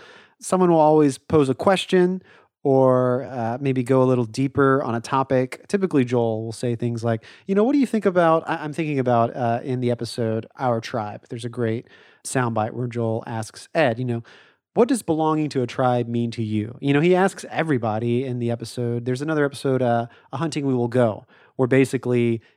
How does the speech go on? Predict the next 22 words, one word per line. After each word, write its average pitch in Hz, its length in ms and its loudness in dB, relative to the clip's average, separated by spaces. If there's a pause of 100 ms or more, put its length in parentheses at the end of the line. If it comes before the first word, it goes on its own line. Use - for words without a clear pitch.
his 135 180 2
whole 135 160 0
plot 127 280 0
line 120 180 -2
is 120 140 -4
just - 340 -4
asking 131 420 -2
every 120 440 2 (240)
character, 117 420 2
"What 220 160 -6
is 359 60 -2
your, 359 100 6
what - 160 -4
are 359 40 6
your 349 100 8
thoughts 208 260 4
on 147 140 6
hunting?" 127 360 0
You 143 140 2
know, 151 120 4
<laughs> 156 120 0
so 160 340 2